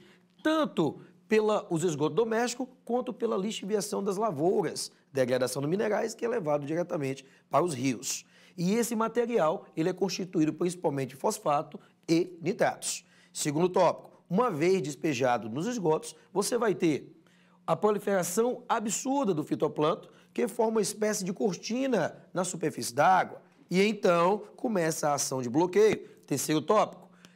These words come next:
essa cortina formada impede a passagem de luz, provocando a morte das algas pluricelulares, que vão estar na parte de baixo.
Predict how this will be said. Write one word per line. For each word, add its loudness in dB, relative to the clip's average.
essa 2
cortina -2
formada 0
impede 0
a 2
passagem 0
de -
luz, 0
provocando 0
a 2
morte 0
das 0
algas 2
pluricelulares, 0
que -10
vão -2
estar -6
na 0
parte -8
de -12
baixo. -2